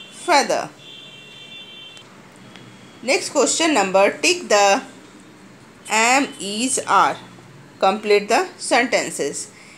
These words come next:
am, is, are लगाकर सेंटेंस को कंप्लीट करना है। तो बच्चों को हम यह बता सकते हैं, I के साथ am लगता है and third person he, she और it के साथ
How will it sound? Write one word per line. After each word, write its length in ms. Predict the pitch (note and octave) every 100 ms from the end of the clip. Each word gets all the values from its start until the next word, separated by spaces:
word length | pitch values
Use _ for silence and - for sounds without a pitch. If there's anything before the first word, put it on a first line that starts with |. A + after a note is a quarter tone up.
| - -
am, 220 | A#3+ D#4+ -
is, 180 | A3 A3+
are 260 | - F#3 A#3
लगाकर 460 | F#3+ F3 F#3 A3
सेंटेंस 480 | D4 F#3 F3+ E3+ -
को 120 | -
कंप्लीट 420 | D4+ B3 G#3+ E3+ -
करना 240 | D3+ D3
है। 240 | D3+ E3 - - - - -
तो 60 | F#3
बच्चों 380 | F#3+ F#3+ E4+ F4
को 100 | D4
हम 180 | F#3+
यह 140 | F#3+ B3+
बता 300 | G#3+ F#3+ F3
सकते 300 | F#3 - G3
हैं, 160 | -
I 280 | D#3+ G3 D4
के 140 | C4+ C4
साथ 240 | F#3 F3
am 340 | - D3 F3
लगता 340 | F#3+ G3+ - G#3+
है 280 | C#4+ B3 D#4+ - - - -
and 220 | F3+ G#3
third 320 | - C4 F4 A3
person 440 | F#3+ G3 A3 C4+ - -
he, 180 | C4+ D#4
she 320 | - A#3 G3+ - - - - - - -
और 360 | F3 F3 F3 G#3+
it 160 | A3
के 160 | B3+ A3
साथ 320 | G#3+ F3